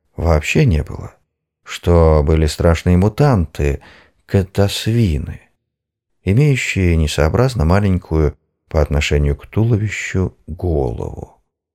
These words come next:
из-за чего имели крайне низкий интеллект и повышенную агрессию. В жажде уничтожить всё живое в Зверландии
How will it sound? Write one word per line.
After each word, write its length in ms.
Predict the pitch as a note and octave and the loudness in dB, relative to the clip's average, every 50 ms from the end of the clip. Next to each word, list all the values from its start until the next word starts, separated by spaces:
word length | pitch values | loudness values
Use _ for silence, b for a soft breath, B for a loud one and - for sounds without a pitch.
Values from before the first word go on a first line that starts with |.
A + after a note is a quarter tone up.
| _ _ _ _ _ _ - | _ _ _ _ _ _ -4
из-за 280 | F#2 F2+ E2+ F#2+ F#2+ | -2 -2 0 0 -2
чего 320 | F2+ - - B2 B2+ A#2 A2 | 0 0 0 2 4 4 4
имели 240 | A2+ A#2+ B2 A#2+ A2 | 4 4 4 2 2
крайне 360 | - - G2 A2 A#2 A2 G2 | 2 2 4 4 4 4 4
низкий 440 | F2 F2+ G2 A2 - - - G2+ G#2 | 4 4 2 0 -2 -4 -4 -2 -2
интеллект 760 | G2+ G2 - - F#2 F2+ E2+ D#2+ D#2 D2+ C#2 - - - - B B B B B B B B | -2 -2 -2 -2 0 2 2 2 2 2 0 -2 -6 -14 -20 B B B B B B B B
и 280 | - G#2 B2+ C3 C3 _ _ _ _ _ _ _ _ - | 2 2 2 2 0 _ _ _ _ _ _ _ _ -2
повышенную 1080 | - D#2+ D2+ D2+ D#2 D#2+ E2 F#2 F#2+ - - - F#2+ F2 E2+ F2 E2 E2 E2+ E2 C#2 - | 0 0 0 0 -2 -2 -2 -2 -2 -2 -2 0 0 2 2 2 2 2 2 2 0 -2
агрессию. 920 | - - E2+ D#2 - E2 D2+ C2 A1 G1+ - - - - - - - - - _ _ _ _ _ _ _ _ _ _ _ _ _ _ _ _ _ _ _ _ _ _ _ _ _ - | -4 -6 -6 -6 -4 -6 -6 -6 -8 -10 -10 -12 -14 -14 -14 -16 -18 -20 -20 _ _ _ _ _ _ _ _ _ _ _ _ _ _ _ _ _ _ _ _ _ _ _ _ _ -6
В 120 | - D#2+ | -2 0
жажде 520 | D#2+ F#2 F2+ E2 D#2 E2 D#2+ D#2+ D#2 D2 - - | 2 4 4 4 4 2 2 2 2 2 0 0
уничтожить 840 | - E2+ E2+ F2 F2+ F2 - - - - F#2 E2 D2+ D2 C#2+ B1+ B1 | 0 2 4 4 2 2 -2 -6 -2 0 2 2 2 2 0 -4 -6
всё 200 | - - - D2 | -6 -4 -2 -2
живое 600 | C#2+ C#2+ D#2 D2 D2 D2+ D2 C#2+ C#2 C2+ B1 A1 - | 0 0 -2 -2 0 0 0 2 2 0 -2 -4 -6
в 80 | C2 | -6
Зверландии 800 | E2 E2+ C#2+ C2+ C2 C2+ D#2 F#2+ G#2+ A#2 A#2 G#2+ A2+ A#2+ A2+ A2 | -6 -6 -4 -4 -4 -2 0 2 2 4 4 4 4 2 2 0